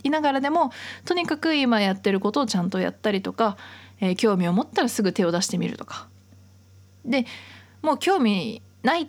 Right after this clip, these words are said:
ないというか、なんかこのまま続けてても、なんか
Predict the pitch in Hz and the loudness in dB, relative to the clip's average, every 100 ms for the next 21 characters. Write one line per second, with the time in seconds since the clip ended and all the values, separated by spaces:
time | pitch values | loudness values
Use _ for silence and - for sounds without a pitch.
0 | - 202 311 508 - 208 185 185 196 185 | -2 0 2 0 2 4 4 2 2 2
1 | - - - - - _ - 311 240 - | -2 -14 -20 -20 -20 _ -4 -2 -2 -2
2 | 285 320 339 349 - 330 330 359 370 269 | 0 2 2 0 -2 -4 -2 -2 0 2
3 | 226 220 240 262 185 - | 4 4 2 2 0 -2